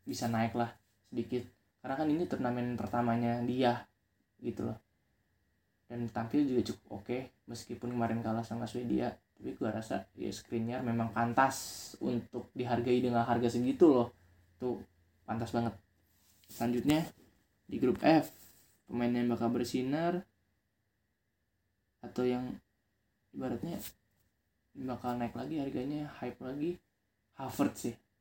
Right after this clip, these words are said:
Gila sih ini orang. Ini gua lihat gameplaynya juga, wah, gila nih. Ini bukan pemain dua puluh tahun ini mah.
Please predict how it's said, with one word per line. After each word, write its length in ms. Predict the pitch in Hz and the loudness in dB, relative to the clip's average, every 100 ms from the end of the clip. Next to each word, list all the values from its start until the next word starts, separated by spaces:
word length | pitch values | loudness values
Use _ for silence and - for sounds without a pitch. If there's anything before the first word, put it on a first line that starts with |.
| _ _ _ _ _ _ _ | _ _ _ _ _ _ _
Gila 400 | - 139 131 123 | -2 0 2 0
sih 160 | 120 123 | -2 0
ini 120 | 123 | 2
orang. 240 | 117 117 110 _ _ _ _ _ _ _ _ _ _ _ _ | 2 0 -4 _ _ _ _ _ _ _ _ _ _ _ _
Ini 360 | 127 156 156 - - - | -6 -4 -4 -8 -14 -6
gua 200 | 147 135 | 0 2
lihat 240 | 135 131 - - - | 4 2 -4 -20 -8
gameplaynya 480 | 135 127 120 143 165 | -2 0 2 2 4
juga, 200 | 143 135 | 4 4
wah, 240 | - 120 113 - _ _ | 2 2 0 -8 _ _
gila 400 | - 120 117 113 | -6 0 0 0
nih. 140 | 117 113 _ _ _ _ _ | -2 -6 _ _ _ _ _
Ini 120 | 131 131 | -6 0
bukan 260 | 120 120 | 2 2
pemain 280 | 113 113 113 | 2 2 4
dua 140 | 120 107 | 4 2
puluh 180 | 123 123 | 0 0
tahun 380 | 127 147 170 175 | 0 0 2 2
ini 140 | 175 | 2
mah. 220 | 175 165 | 2 0